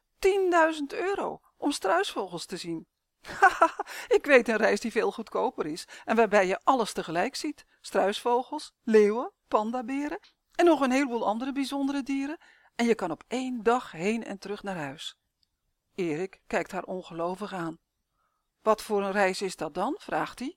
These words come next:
"Je kan toch nooit op één dag naar Australië, Kenia en China?" "Maar je kan toch wel op één dag naar de dierentuin," zegt oma. "Daar zie je dieren uit de hele wereld." Erik begint te lachen. "Dat had je tegen die mevrouw moeten zeggen."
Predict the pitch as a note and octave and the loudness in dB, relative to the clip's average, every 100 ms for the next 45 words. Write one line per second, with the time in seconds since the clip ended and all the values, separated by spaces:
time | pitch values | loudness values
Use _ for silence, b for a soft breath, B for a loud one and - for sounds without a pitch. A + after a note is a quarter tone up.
0 | _ _ _ - G#3 F3+ F3+ G3+ F#3+ F#3 | _ _ _ -2 2 2 0 -2 -2 -2
1 | - G3+ F#3+ F3 - F#3 - E3+ - F#3+ | -2 -2 2 0 0 -2 -2 -4 -2 0
2 | F3 F3+ E3+ - G#3+ F#3 F3+ E3 D3+ E3 | 0 -2 -8 0 2 2 0 -2 -2 -4
3 | - E4 C#3+ G#3+ _ _ _ _ _ _ | -2 -2 -2 -6 _ _ _ _ _ _
4 | _ _ F#3 F#3 E3 D#3+ D#3+ D#3+ E3 E3 | _ _ -4 -2 0 0 0 0 0 0
5 | F3+ D#3+ D#3 D3+ D#3 A#3 A4 A#4+ - E3 | -4 -4 -4 -6 -4 0 2 2 2 -4
6 | G3 A3 F#3+ - E3 F3 C4 - _ _ | -4 -8 -8 -6 -6 -6 -10 -12 _ _
7 | _ - D4+ A3+ F3+ D#3+ D#3+ E3 F3+ F#3+ | _ 2 4 4 -4 -8 -6 -4 -2 -2
8 | G#3+ A3+ B3 C#4+ A4 B4+ G4+ - - _ | 0 0 0 -2 -2 -2 -4 -6 -18 _
9 | _ _ _ - F3+ D#3+ E3+ - F#3 F3 | _ _ _ -8 -4 -4 -6 -8 -8 -6
10 | F#3+ F3 E3 - F3 _ _ _ _ _ | -2 0 0 -4 -18 _ _ _ _ _
11 | - G#3 F#3 - G#3 G3+ F3+ F#3 G3 G#3 | 0 0 -2 -4 -4 -4 -2 -4 -6 -4
12 | G3 G#3 G#3 A#3 C#4 G4+ C#4+ F#4+ - F#3+ | 2 4 4 0 -2 -2 -2 -4 -6 -10